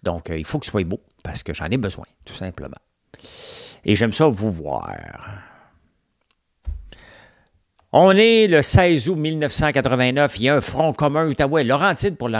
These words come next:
parachèvement des autoroutes treize et cinquante. Ben, ce front commun-là, on peut dire qu'ils ont manqué leur coup, hein. Ils disent qu'il manque de leadership, les maires de le,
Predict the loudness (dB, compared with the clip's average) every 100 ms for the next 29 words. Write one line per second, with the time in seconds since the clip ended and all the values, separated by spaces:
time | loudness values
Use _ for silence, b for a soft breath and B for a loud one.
0 | -4 -4 -4 -2 -4 -4 -6 -6 -6 -4
1 | -6 -6 -10 -10 -10 -6 -6 -8 -10 -10
2 | -10 -12 -12 -14 -14 -10 -10 -6 -6 -4
3 | -4 -4 -4 -4 -6 _ B B B -6
4 | -4 -2 0 -2 -2 -2 -4 -4 -6 -6
5 | -8 -12 -16 -14 -16 -18 _ B B B
6 | B B 0 4 4 2 0 0 2 0
7 | 0 -2 -4 -6 -8 -8 -8 -8 -8 -8
8 | -8 -10